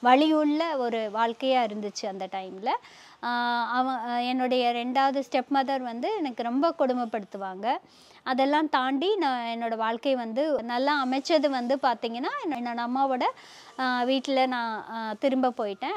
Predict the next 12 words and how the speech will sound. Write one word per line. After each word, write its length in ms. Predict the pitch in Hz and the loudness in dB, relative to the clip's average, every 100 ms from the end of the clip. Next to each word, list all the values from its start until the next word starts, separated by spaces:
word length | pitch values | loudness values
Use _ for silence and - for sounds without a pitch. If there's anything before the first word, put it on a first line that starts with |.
| - | -6
எனக்கு 360 | 247 247 247 | -6 -6 -2
வந்து 180 | 254 285 | 0 2
பத்தொன்பது 460 | 294 269 285 269 262 | 2 2 2 2 2
வயசுல 500 | 254 262 302 277 240 | 0 0 0 0 0
இருக்கையில 300 | 233 240 269 480 - - - - | -2 -2 -2 -4 -8 -20 -12 -4
என்னோட 220 | 269 269 | 0 2
அத்தை 360 | 254 247 - 330 | 2 2 0 0
பையனுக்கு, 540 | 277 247 247 233 240 226 | 0 -2 -4 -4 -2 0
அப்பாவோட 460 | - 254 254 285 | 2 0 0 -2
தங்கச்சி 520 | 277 240 269 - 262 - 208 233 | -4 -4 -4 -4 -6 -6 -10 -6
பையனுக்கு 400 | 247 220 220 220 | -2 -2 -4 -10
வந்து 280 | 214 214 277 | -10 -4 -2